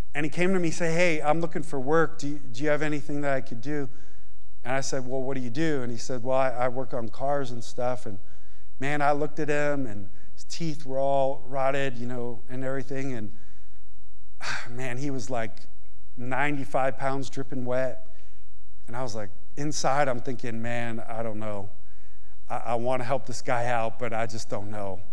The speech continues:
This is dangerous." And something in my spirit said, "Just, just do it."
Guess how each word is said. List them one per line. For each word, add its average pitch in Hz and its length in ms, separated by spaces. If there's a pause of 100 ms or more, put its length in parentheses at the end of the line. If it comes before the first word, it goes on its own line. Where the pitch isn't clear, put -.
(100)
This 110 140
is 110 100
dangerous." 101 680 (960)
And 135 400
something 165 360
in 151 100
my 135 120
spirit 123 480
said, 117 460
"Just, 110 240
just - 200
do 113 220
it." 98 160